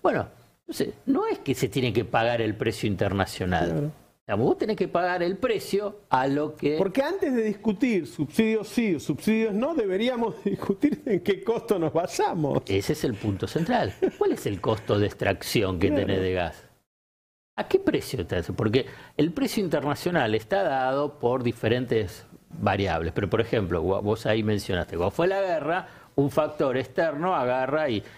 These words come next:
Speaker 1: no solamente el precio de los alimentos, también el precio de la energía subió mucho.
Speaker 2: Mil por ciento llegó
Speaker 1: Entonces,
Speaker 2: a subir el gas.
Speaker 1: y entonces decís,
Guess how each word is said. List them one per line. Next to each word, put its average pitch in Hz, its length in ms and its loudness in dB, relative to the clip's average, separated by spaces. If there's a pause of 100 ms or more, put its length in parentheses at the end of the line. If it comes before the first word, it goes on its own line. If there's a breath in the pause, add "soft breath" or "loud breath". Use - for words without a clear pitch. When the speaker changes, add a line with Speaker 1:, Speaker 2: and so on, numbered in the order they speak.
(160 loud breath)
Speaker 1:
no 120 120 4
solamente 117 460 0
el 101 60 2
precio 110 260 0
de 110 40 2
los 107 140 0
alimentos, 135 380 0
también 110 320 0
el 101 100 2
precio 110 520 0
de 95 240 2
la 104 100 0
energía 135 580 0 (280 loud breath)
subió 110 320 2
mucho. 175 380 -2 (200)
Speaker 2:
Mil - 320 2
por 247 160 -2
ciento 311 440 0
llegó 151 240 0
Speaker 1:
Entonces, 160 240 -2
Speaker 2:
a 147 40 2
subir 143 160 0
el 135 180 2
gas. 131 420 -2
Speaker 1:
y 320 60 2
entonces 320 340 -2
decís, 208 260 -2